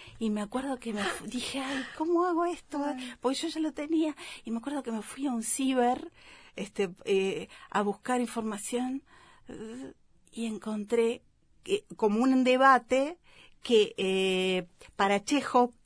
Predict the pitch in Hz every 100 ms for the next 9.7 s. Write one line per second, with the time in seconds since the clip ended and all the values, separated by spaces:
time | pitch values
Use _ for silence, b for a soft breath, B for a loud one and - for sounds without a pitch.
0 | _ 240 233 233 208 202 277 285 202 208
1 | 208 220 202 240 262 240 220 226 208 208
2 | - 214 226 285 254 247 247 247 233 -
3 | 220 226 220 - 208 233 254 254 262 269
4 | 277 294 B B B 226 226 - 226 226
5 | 240 269 262 - 294 - 220 220 - 277
6 | 269 277 285 294 B B 220 226 226 -
7 | 190 - 202 226 226 - 247 254 247 247
8 | 247 262 269 294 B B B B - 202
9 | 190 - 190 202 196 185 190